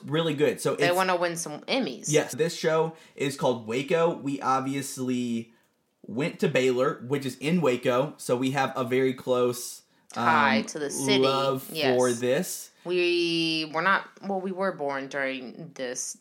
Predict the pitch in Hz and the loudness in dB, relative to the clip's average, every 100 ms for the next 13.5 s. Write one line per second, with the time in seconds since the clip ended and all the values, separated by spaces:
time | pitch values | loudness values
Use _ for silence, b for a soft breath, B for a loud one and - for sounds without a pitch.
0 | - 131 120 135 139 127 127 143 139 135 | -12 -10 -8 -8 -6 -4 -6 -8 -10 -12
1 | 139 139 123 131 131 131 127 127 143 135 | -10 -8 -6 -6 -6 -8 -10 -10 -8 -6
2 | 120 - - 139 - 135 - 139 135 131 | -6 -8 -10 -12 -10 -12 -10 -8 -6 -8
3 | - - _ b b b b 175 170 302 | -10 -20 _ b b b b -6 -2 2
4 | 311 277 277 269 254 254 233 220 233 233 | 4 4 6 6 6 6 4 2 4 4
5 | 220 247 220 214 220 214 214 208 208 202 | 2 2 2 2 2 2 2 2 -2 -2
6 | 208 202 202 190 196 202 190 190 190 - | -2 0 -2 -4 -4 0 4 4 0 0
7 | 156 147 143 175 170 180 170 165 160 160 | 2 2 2 -2 -4 -2 -2 0 -2 -4
8 | - 160 143 156 143 - - 151 139 - | -6 -4 -4 0 -2 -2 -6 -6 -8 -10
9 | - 165 190 247 294 277 285 277 285 285 | -10 -8 -6 -4 -6 -4 -4 -4 -8 -8
10 | 277 277 269 269 262 254 120 214 147 190 | -6 -6 -8 -4 -4 -2 0 2 2 2
11 | 190 131 147 185 151 131 117 113 107 104 | 2 4 2 2 2 2 0 0 -4 -8
12 | B B 185 190 180 185 180 - 165 170 | B B -6 -2 2 4 2 0 -2 0
13 | 175 165 160 151 | -2 0 0 -2